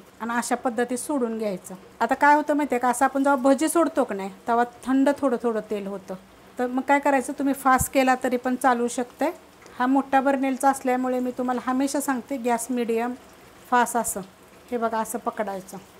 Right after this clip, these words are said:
मस्त लागतात बरं का भजी, करून बघा हे, कारण ही जी मिरची असते ती एकदम न कळतच तिखट असते. जर तुम्ही ही खात असाल ना असे मिरच्या तर जरूर करून बघा. आणि एकदम मोठी मोठी सोडून घ्यायची. आता मी एवढी सोडून घेते. आता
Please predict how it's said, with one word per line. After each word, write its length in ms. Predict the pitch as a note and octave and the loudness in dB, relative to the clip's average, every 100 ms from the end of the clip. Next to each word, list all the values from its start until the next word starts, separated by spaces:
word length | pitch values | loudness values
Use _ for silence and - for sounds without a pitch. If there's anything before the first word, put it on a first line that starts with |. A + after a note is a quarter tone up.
| - - - - - - - - - - - | -20 -20 -20 -20 -20 -20 -20 -20 -20 -20 -8
मस्त 280 | B3+ C4 - | -4 -2 2
लागतात 340 | D4 C#4+ - F#3 | 2 2 2 0
बरं 160 | E4 | 0
का 100 | - | 0
भजी, 260 | C#4 C4 B3 | 0 0 -2
करून 360 | B3 C4 B3+ B3+ | -2 0 0 0
बघा 220 | B3+ A#3 | 0 0
हे, 200 | A#3 G#3+ - - - - - | -2 -4 -8 -20 -20 -20 -4
कारण 200 | A#3+ B3 | -2 0
ही 140 | B3+ C4 | 0 0
जी 120 | C#4+ | 2
मिरची 340 | D4 C#4 - | 2 0 0
असते 240 | D4 - D4+ | -2 -2 -6
ती 120 | F4 - - | -6 -10 -8
एकदम 360 | C4+ B3+ D#4+ F4 - - | -4 2 4 4 2 -2
न 200 | C#4+ D4+ | 4 4
कळतच 520 | D#4+ E4+ F4 F4 F#4 - | 4 6 4 4 -2 -2
तिखट 300 | - C4 A#3+ | 0 2 0
असते. 380 | A3+ - G#3+ G#3+ | -2 -4 -8 -4
जर 120 | B3 B3+ | -4 -2
तुम्ही 180 | C#4 D4+ | 0 0
ही 60 | D4 | 0
खात 240 | D4 D4 | 0 4
असाल 280 | D#4 D#4+ F4 | 2 2 2
ना 120 | E4 | 2
असे 220 | C#4+ C#4 D#4+ - - | 2 -2 -6 -10 -4
मिरच्या 320 | C4 B3 B3+ C4 | -4 -2 -4 -2
तर 40 | |
जरूर 320 | B3 C#4+ D#4+ F4+ | 2 6 6 4
करून 400 | F4+ C4 A#3 G#3+ | 4 4 2 0
बघा. 220 | G3+ F#3 - - - | -4 -4 -10 -16 -8
आणि 120 | B3 C#4 | -4 -2
एकदम 260 | C4 F4 | 2 4
मोठी 260 | G4 G4 F4+ | 4 2 4
मोठी 300 | F4 F4 E4+ | 4 2 0
सोडून 360 | F4+ C#4+ A#3+ A#3 | 2 2 0 0
घ्यायची. 380 | A3+ F#3+ - F#3+ - - - | -2 -4 -10 -14 -16 -16 -8
आता 140 | B3 | -2
मी 180 | C4 D4 | 0 2
एवढी 260 | D4+ D#4+ E4+ | 4 6 4
सोडून 400 | F4 E4+ C#4+ C4+ | 2 0 2 2
घेते. 320 | B3+ B3 B3+ F4 - - | 0 0 -2 -2 -10 -8
आता 140 | A#3+ | -4